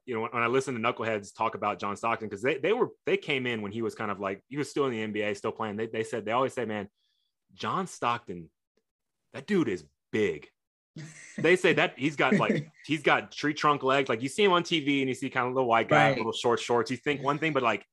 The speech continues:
Speaker 1: they're like, John Stockton was an athlete and he was strong and physical. So, yeah, I, I think, I think his perception
Speaker 2: <laughs>
Speaker 1: maybe when he talked to the guys that actually played against him, they, they hold him in higher esteem than maybe the media or, or things like that. But okay, so you got John Stockton for start.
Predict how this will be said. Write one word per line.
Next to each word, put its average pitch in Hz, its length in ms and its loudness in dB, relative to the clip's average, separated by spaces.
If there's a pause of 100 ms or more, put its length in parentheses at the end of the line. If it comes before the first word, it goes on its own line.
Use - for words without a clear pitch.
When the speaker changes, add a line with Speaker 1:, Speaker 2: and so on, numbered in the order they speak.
(260)
Speaker 1:
they're 151 100 4
like, 156 220 2
John 220 240 2
Stockton 123 560 -2
was 98 160 -2
an 90 80 -6
athlete 95 460 -2
and 87 100 -14
he 143 80 0
was 185 180 2
strong 107 560 0
and 85 160 -12
physical. 87 360 -8
So, 92 280 -8 (1040)
yeah, 170 240 6 (240)
I, 139 60 4
I 151 40 4
think, 208 240 -4
I 151 100 2
think 208 260 -4
his 196 180 0
perception 151 540 -2
Speaker 2:
<laughs> 120 80 -2
Speaker 1:
maybe 117 300 -4 (500)
when 143 140 0
he 147 60 2
talked 214 260 4
to - 40 2
the 143 60 0
guys 147 240 2
that 131 80 2
actually 131 200 -2
played 135 240 -2
against 107 280 -6
him, 101 100 -8
they, 131 160 2
they 135 160 0
hold 147 300 -2
him 120 80 -4
in 107 60 -6
higher 120 280 0
esteem 113 380 -6
than 101 100 -8
maybe 104 200 -4
the 92 80 -8
media 95 340 -8
or, 90 180 -10
or 98 60 -14
things 90 260 -14
like 82 200 -14
that. 82 240 -10
But 90 160 -10
okay, 175 240 4
so 156 100 -2
you 139 40 -4
got 127 140 2
John 160 280 2
Stockton 165 400 -4
for 151 100 -6
start. 113 400 2